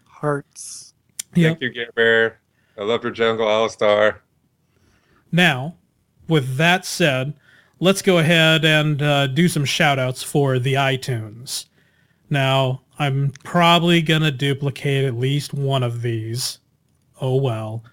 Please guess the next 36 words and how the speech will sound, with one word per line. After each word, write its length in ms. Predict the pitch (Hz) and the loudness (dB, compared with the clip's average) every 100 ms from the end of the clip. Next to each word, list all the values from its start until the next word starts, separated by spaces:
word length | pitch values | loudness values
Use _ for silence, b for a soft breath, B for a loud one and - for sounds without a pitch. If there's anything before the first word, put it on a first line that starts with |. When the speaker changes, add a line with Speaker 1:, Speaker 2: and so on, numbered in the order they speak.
| b b b b b | b b b b b
Speaker 2:
Um, 880 | 139 131 131 131 131 131 131 131 156 _ - | -2 2 2 2 0 0 -2 -4 -6 _ -4
let's 260 | 175 190 131 | 0 0 0
Speaker 1:
I 20 | |
Speaker 2:
start 200 | 220 139 | 2 2
Speaker 1:
think 100 | 131 | 2
it 20 | |
Speaker 2:
off 120 | 123 135 | 0 0
Speaker 1:
starts 400 | 113 113 - 104 | 0 0 -2 -4
with 180 | 98 - - | -4 -4 -8
X 280 | 110 - - - | -8 -10 -14 -6
Ghost. 800 | 98 98 107 - - - - - _ _ _ _ _ _ | -2 -2 -4 -6 -10 -14 -20 -20 _ _ _ _ _ _
Speaker 2:
With 120 | - 131 | -4 -2
X 200 | 147 110 | 0 0
Speaker 1:
I 40 | |
think 160 | 104 98 | -2 -2
he's 140 | 90 | -4
the 80 | 95 | -6
Speaker 2:
Ghost? 80 | - | -4
Speaker 1:
first 240 | 92 - | -4 -4
one. 260 | 85 92 117 - | -10 -12 -12 -2
Speaker 2:
Okay. 460 | 156 156 139 117 117 _ _ _ - | 0 0 -2 -6 -8 _ _ _ -4
Are 60 | |
you 60 | 156 | -2
sure? 340 | - 226 247 233 | 0 0 -2 -2
Uh, 140 | 175 175 180 | -4 -6 -6
d-, 220 | 165 156 | -6 -6
Speaker 3:
Uh, 60 | 175 | -4
Speaker 2:
not, 260 | 170 156 - | 0 -2 0
not 180 | 151 - | -2 -2
Christian? 580 | 175 170 - 190 196 - _ _ _ _ | -4 -2 -2 -2 -2 -8 _ _ _ _
Speaker 3:
Per-, 280 | 123 120 123 | -4 -2 -2
Per-, 200 | - - _ | -6 -12 _
Christian 420 | - 131 131 135 123 | -4 -4 -2 -6 -2
Perezao? 720 | 123 120 117 98 92 98 110 | 2 2 2 -2 -2 0 4
Speaker 1:
Oh, 220 | 135 127 | 4 4
yeah. 360 | - 117 117 | 2 2 2